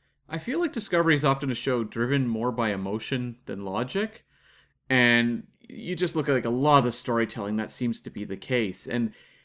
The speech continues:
I genuinely don't think they really grapple with, like, the, um, connotations you're talking about with stories like this. Do you? Like, to me, it feels like they're looking at it as, like,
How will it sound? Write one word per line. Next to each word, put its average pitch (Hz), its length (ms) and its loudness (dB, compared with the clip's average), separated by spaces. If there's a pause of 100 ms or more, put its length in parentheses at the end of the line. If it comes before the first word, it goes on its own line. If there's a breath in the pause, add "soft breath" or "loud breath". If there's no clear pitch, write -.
(280 loud breath)
I 156 140 4
genuinely 214 800 4 (120)
don't 143 300 0
think - 600 -2
they 135 120 4
really 131 360 0
grapple 127 560 2
with, 110 260 0
like, 104 520 -2
the, 104 280 -2
um, 98 440 -6 (100)
connotations 135 640 2
you're 143 160 4
talking 147 400 0
about 104 320 0
with 120 100 -4
stories 135 460 0
like 160 340 0
this. - 280 -10
Do 104 120 -6
you? 160 260 4
Like, 220 220 2 (420 loud breath)
to 170 120 0
me, 220 300 4 (120)
it 143 140 -2
feels 175 260 4
like 175 140 2
they're 139 80 4
looking 143 240 2
at 131 80 4
it - 20 4
as, 120 140 0
like, 110 280 0